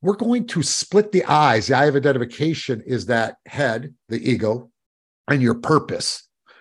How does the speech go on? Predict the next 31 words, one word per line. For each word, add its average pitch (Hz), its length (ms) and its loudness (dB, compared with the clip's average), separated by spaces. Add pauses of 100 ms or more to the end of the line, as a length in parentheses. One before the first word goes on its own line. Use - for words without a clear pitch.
(120)
the 123 80 0
eye 120 140 4
of 101 120 -8
presence - 640 -4
of 104 100 -6
who 117 140 2
you 95 220 -2
are. 64 340 -12 (920)
This 240 280 4
reveals, 190 800 2 (1160)
when 143 200 4
this, 202 320 6
this 131 400 4
whole 180 380 0
action, 160 500 -2
this 131 160 -4
whole 165 180 -2
process 160 560 -4
reveals 113 640 -2 (300)
the 120 120 -2
nature 101 600 -6
of 85 140 -8
reality. 80 540 -10 (1080)
First, 254 300 6
you 220 60 4
begin 170 280 6
to 147 100 6
see 208 240 0
the 127 120 0
ego. 131 540 2
<laughs> - 60 -20